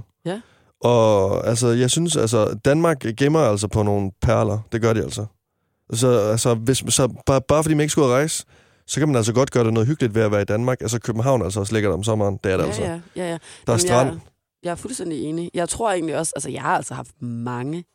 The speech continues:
Speaker 1: somre i mit liv, hvor jeg ikke har været på, øh, sommerferie overhovedet. Jeg er egentlig vokset op med ikke at være på ferie overhovedet, før at jeg var sådan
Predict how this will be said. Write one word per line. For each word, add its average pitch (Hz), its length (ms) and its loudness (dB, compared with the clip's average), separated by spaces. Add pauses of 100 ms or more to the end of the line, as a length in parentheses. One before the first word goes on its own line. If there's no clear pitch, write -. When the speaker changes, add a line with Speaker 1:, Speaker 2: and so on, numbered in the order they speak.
(280)
Speaker 1:
somre 135 440 -4
i 131 40 -6
mit 131 240 -6
liv, 139 200 -6
hvor 131 240 -4
jeg 135 300 -4
ikke 127 180 -4
har 143 160 -4
været 123 240 -4
på, 127 220 -4
øh, 123 120 -4
sommerferie 143 520 -6
overhovedet. 127 400 -4 (640)
Jeg 170 60 0
er 156 40 2
egentlig 139 180 0
vokset 131 340 -4
op 151 180 -2 (580)
med 156 320 -2 (180)
ikke 170 220 -6 (140)
at 143 180 -4
være 127 220 -4
på 135 120 -10
ferie 151 400 -6
overhovedet, 139 440 -4
før 147 160 -4
at 147 200 -8
jeg 135 80 -6
var 131 160 -2
sådan 139 280 -6